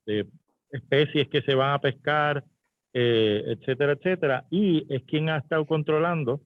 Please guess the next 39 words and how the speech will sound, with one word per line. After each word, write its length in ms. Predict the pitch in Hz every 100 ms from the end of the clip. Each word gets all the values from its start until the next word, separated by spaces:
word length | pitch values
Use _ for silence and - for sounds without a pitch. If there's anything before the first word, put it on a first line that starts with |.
| _ -
y 140 | 117
tienen 460 | - 127 156 165 160
una 240 | 165 160
cuenta 360 | 156 165 160 147
todavía, 420 | 151 147 160 156
un 160 | 139
millón 340 | 139 135 139 147
de, 220 | 143 143
un, 320 | 135 135 135
millones 400 | 131 117 135 151
de 120 | 143
dólares 360 | 147 156 147 139
para 540 | - 135 123 117 117 117
restablecer, 720 | 123 - 127 117 113 127 127 - _ _ _ _
eh, 140 | - 143
muelles 420 | 147 190 139 135 - _ -
que 100 | 120
no 80 | 110
ha 40 |
querido 220 | 110 127
soltar. 340 | 131 131 113 104 _ _ _ -
A 80 | 120
pesar 280 | 160 123 120
de 160 | 139
que 80 | 147
los 140 | 147
pescadores 500 | 135 147 143 139 143
llevan 420 | 117 123 147 143 117
desde 480 | 117 104 117 110
Huracán 380 | 107 110 107 113
María 380 | 127 135 156 156
diciendo, 420 | 135 117 156 143
"Necesitamos 580 | 123 110 117 98 123 123
restaurar 400 | 127 139 131 139
los 120 | 139
muelles 280 | 127 143 139
para 200 | 117 104
poder 320 | 104 101 107 -
sa-, 220 | 110